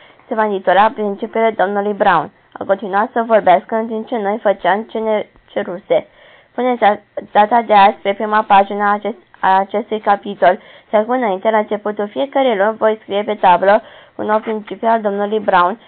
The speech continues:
iar voi îl veți scrie în căiet. Pe urmă vom discuta ce înseamnă acest principiu, iar la sfârșitul lunii veți scrie un eseu des-, despre el,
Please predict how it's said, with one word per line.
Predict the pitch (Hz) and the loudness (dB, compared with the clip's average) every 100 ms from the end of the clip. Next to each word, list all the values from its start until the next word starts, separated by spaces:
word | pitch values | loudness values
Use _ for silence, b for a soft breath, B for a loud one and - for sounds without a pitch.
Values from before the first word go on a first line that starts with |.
| b | b
iar | - 226 | -2 0
voi | 233 240 | 0 0
îl | - 226 | -2 -2
veți | 214 220 | -4 -4
scrie | - 185 160 220 b _ | -8 -4 -2 -2 b _
în | 220 226 | -6 -2
căiet. | 226 180 - _ | 0 0 -2 _
Pe | 147 | -6
urmă | 185 226 220 | 0 0 2
vom | 214 196 | 0 0
discuta | 202 - 175 202 208 | -6 -6 -2 0 0
ce | 214 | 0
înseamnă | 254 254 208 185 196 | -4 -2 -2 -2 -2
acest | 196 196 | -2 -6
principiu, | - 196 214 226 185 175 170 b b b b 359 | -6 -10 -8 -6 -6 -4 -6 b b b b -2
iar | 214 | 2
la | 208 202 | 4 2
sfârșitul | - 208 240 247 | -2 -10 -4 -2
lunii | 202 233 | -2 -4
veți | 226 214 - | -4 -6 -6
scrie | 214 214 | -4 -2
un | 220 | -2
eseu | 208 214 185 | -4 -2 -2
des-, | 196 226 - _ | -2 -4 -8 _
despre | 202 208 208 220 | -6 -6 -4 -4
el, | 214 - 202 | 0 0 -2